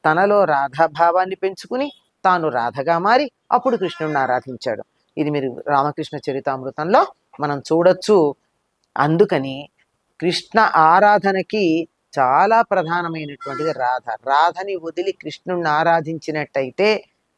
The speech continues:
వెంటనే ఫలించటం చాలా కష్టం. అటువంటి రాధా మంత్రాల్లో ఎక్కడా కూడా రాధ పేరు ఉండదండి. రాధ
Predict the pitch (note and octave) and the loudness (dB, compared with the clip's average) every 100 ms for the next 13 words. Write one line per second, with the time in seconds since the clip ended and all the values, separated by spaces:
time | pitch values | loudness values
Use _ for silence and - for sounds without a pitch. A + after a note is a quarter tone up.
0 | - C3 C3+ C3 D3 E3+ F#3+ - C3+ C3+ | -4 -2 -2 -2 0 0 -2 -4 -4 -4
1 | C3+ C3+ D#3 F3 - A#2+ A2 C3 - F#2+ | -8 -8 -8 -8 -4 -2 -2 -6 -8 -12
2 | - - _ _ _ _ _ _ _ _ | -12 -16 _ _ _ _ _ _ _ _
3 | _ _ _ _ _ _ - F#3 G3 F3+ | _ _ _ _ _ _ 2 6 6 6
4 | D#3+ C#3 C#3+ F#3 G#3 A3+ G#3 G3 G#3 G#3 | 4 4 4 4 4 4 2 4 4 6
5 | G#3 G#3 F3+ - F#3+ F#3+ E3+ F3+ G3+ G3 | 6 4 4 2 2 4 2 4 4 6
6 | D#3+ - _ _ _ _ _ E3 D#3+ D#3+ | 4 0 _ _ _ _ _ 2 2 2
7 | F3+ F#3+ D#3 C#3 C#3 B2 F#2+ - - - | 0 0 0 -2 -6 -6 -12 -20 -20 -20
8 | _ _ _ - - C#3+ D3+ F3 E3+ | _ _ _ -8 0 4 4 2 0